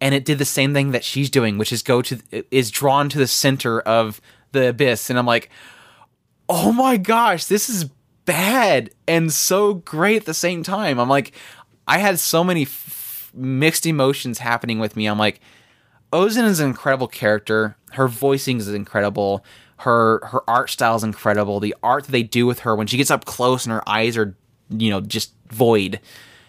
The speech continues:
Everything they're doing with her, their voice, her writing, how she speaks,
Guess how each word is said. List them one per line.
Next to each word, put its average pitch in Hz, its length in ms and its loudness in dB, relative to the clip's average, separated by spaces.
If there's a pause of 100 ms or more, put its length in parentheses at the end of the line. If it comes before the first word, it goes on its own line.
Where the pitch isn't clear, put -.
(120)
Everything 160 360 0
they're 147 100 0
doing 135 140 2
with 127 100 -2
her, 113 160 0
their 110 100 0
voice, 127 520 -2
her 117 220 -4
writing, 113 600 0
how 127 380 0
she 139 200 -6
speaks, - 720 -4